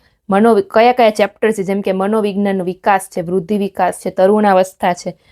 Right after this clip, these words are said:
બરાબર, બધા ચેપ્ટર આમાં આપેલા છે, છે. શરૂ થાય છે મનોવિજ્ઞાનનો વિકાસ. હવે એમાં તમે જોઈ શકશો કે પેલું જ પેજ તમને કલરફુલ લાગશે. ટૂંકમાં કલર એડિશન આપેલી છે, દરેક જગ્યાએ ફોટોઝ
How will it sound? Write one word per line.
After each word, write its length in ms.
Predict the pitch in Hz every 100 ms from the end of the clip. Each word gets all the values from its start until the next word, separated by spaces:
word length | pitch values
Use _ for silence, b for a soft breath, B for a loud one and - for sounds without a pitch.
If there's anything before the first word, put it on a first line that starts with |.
| _
બરાબર, 300 | 202 233 214
બધા 320 | 190 196 180 247
ચેપ્ટર 360 | 214 - 196
આમાં 240 | 185 175 156
આપેલા 340 | - 165 -
છે, 160 | - -
છે. 220 | - 302 _ _ _ _ _ _ _ _ _ _ _ _ _ _ _ _ _ -
શરૂ 280 | 262 320
થાય 200 | 320 294
છે 100 | 294
મનોવિજ્ઞાનનો 840 | 254 226 240 254 233 220 226 214 170
વિકાસ. 540 | 180 202 - 143 - - -
હવે 200 | 196 262
એમાં 180 | 269 277
તમે 180 | 277 277
જોઈ 200 | 247 277
શકશો 360 | 262 226 226
કે 160 | 220 220
પેલું 480 | 220 - 226 277 302
જ 40 |
પેજ 260 | - 233 233
તમને 300 | 220 214 208 196 - 202
કલરફુલ 520 | 196 220 208 - 175
લાગશે. 360 | 165 165 - 170
ટૂંકમાં 300 | 202 233 220
કલર 240 | 226 240
એડિશન 400 | 233 220 214 208
આપેલી 340 | 202 - 196
છે, 100 | 202
દરેક 280 | 185 196 208
જગ્યાએ 260 | 180 196 185
ફોટોઝ 500 | - 185 190 202